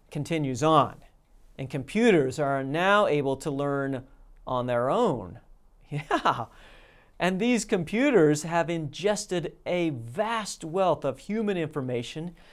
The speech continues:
and have been programmed to use this,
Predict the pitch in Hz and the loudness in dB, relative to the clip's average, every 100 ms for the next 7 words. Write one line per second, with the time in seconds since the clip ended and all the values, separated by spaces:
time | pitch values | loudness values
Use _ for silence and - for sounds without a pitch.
0 | - - _ - 175 208 185 208 - 214 | -20 -20 _ -6 0 0 2 0 0 4
1 | 247 185 156 143 - 151 131 170 240 262 | 4 4 0 -2 -4 -8 -6 -4 0 0
2 | 214 220 214 - | -2 -4 -6 -6